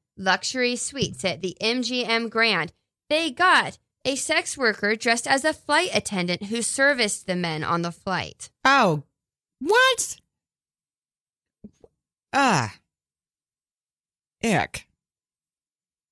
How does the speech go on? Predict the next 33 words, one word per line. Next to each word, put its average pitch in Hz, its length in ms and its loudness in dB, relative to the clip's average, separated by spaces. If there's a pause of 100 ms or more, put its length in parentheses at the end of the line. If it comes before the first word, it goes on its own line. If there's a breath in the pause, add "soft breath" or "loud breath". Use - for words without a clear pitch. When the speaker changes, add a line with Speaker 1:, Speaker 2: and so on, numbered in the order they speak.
(120)
Speaker 2:
Private 226 340 2
jet, - 240 -4
right? 202 420 -4
Speaker 1:
Yeah, 196 180 -2
private 190 340 0
Speaker 2:
Okay. - 80 0 (100)
Speaker 1:
jet. 185 100 -10 (460 soft breath)
Speaker 2:
Thank 220 180 2
the - 80 -2
Lord. - 320 -6
<laughs> 226 60 6 (3250 loud breath)
I 208 40 -2 (100)
had 233 80 2
a 226 40 2
vision 202 340 0
there. 151 100 -2
I'm 156 100 -4
like, 160 160 -6 (160)
"This, 214 260 -10
no, 190 500 2
no, 165 240 0
that 139 120 -4
can't 139 200 -6
be 139 60 -4
happening." 117 300 -6 (640 loud breath)
Okay. 180 280 0 (180)
No. 226 440 4
Well, 294 360 4
I 269 100 4
mean, 285 340 2
look, 202 240 0
if, 185 180 -6
if, 220 220 -2